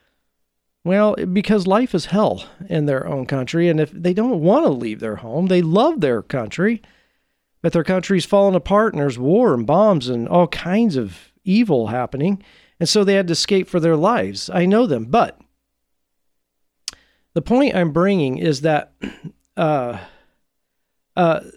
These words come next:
you've got these injustices, and we tend to judge these people because we don't know them. But when you gather with people,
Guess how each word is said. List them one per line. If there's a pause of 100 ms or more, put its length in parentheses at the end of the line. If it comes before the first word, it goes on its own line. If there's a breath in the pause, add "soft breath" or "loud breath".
(340)
you've
got
these
injustices,
and
we
tend
to
judge
these
people
because
we
don't
know
them. (1300 soft breath)
But
when
you
gather
with
people,